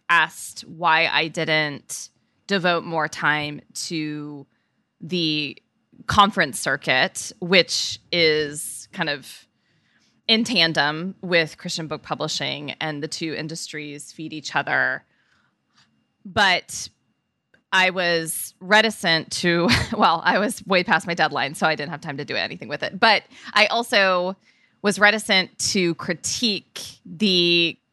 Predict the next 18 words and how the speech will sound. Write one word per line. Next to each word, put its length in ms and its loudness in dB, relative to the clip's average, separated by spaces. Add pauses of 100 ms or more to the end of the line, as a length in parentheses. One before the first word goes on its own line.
(200)
women's 520 4
conference 480 2
circuit, 540 0
at 200 2
least 300 -8
because 840 0
when 340 -2
we've 440 -12
had 280 2
conversations 680 -6
in 60 -12
the 80 -8
past 400 0
about 600 0 (580)
women 240 -2
influencers 800 -8
and 120 -10
authority, 960 -6